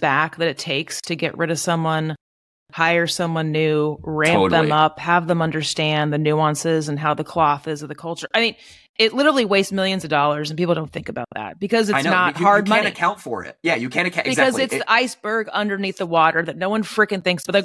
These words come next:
Speaker 1: "Jesus, why are we missing numbers?" Well, like,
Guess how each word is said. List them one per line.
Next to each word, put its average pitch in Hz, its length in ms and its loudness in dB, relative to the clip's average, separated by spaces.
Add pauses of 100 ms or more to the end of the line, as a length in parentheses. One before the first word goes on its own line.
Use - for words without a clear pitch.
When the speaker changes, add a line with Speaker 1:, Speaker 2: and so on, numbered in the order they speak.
(220)
Speaker 1:
"Jesus, 247 320 4
why 285 160 4
are - 20 6
we 302 100 4
missing 285 300 2
numbers?" 247 420 4
Well, 339 920 0
like, 196 260 0